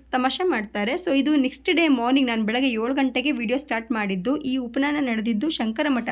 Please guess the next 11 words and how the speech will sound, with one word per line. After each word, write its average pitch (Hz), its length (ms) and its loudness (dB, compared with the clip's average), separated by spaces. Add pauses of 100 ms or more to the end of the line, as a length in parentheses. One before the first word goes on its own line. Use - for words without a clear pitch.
ಅಗ್ರಹಾರದಲ್ಲಿ. 214 920 -2 (420)
So 311 80 0
ಶಂಕರ 254 380 0
ಮಠ 277 220 0
ನೋಡಿ, 240 220 4
ಎಂಟ್ರೆನ್ಸ್ 254 440 -2
ಹೀಗೆ 247 180 -2
ತುಂಬ 226 280 -2
ಚೆನ್ನಾಗಿ 254 320 0
ಡೆಕೋರೇಷನ್ 233 520 -2
ಮಾಡಿದ್ರು. 208 480 -2